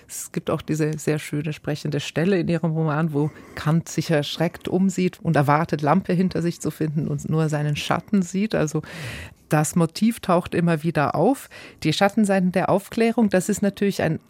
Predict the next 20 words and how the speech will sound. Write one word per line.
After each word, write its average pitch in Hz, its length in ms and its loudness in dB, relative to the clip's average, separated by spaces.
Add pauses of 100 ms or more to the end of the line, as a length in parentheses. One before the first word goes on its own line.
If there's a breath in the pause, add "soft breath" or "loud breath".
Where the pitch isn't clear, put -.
(120)
anderes 240 500 2
Motiv, 285 460 0
worüber 180 420 2
ich - 160 -4
dann 233 180 2
auch - 200 -2
nachgedacht 208 760 0
habe. 202 340 4 (360 loud breath)
Das - 320 -2 (580 soft breath)
kommt 170 320 2
in 170 120 2
Ihrem 156 180 2
Roman 151 460 0
durchaus 165 420 -2
auch 143 180 0
vor, 143 360 0 (120)
also 151 380 0 (560 loud breath)
dass - 220 -2
Kant 156 440 0
eben 139 300 0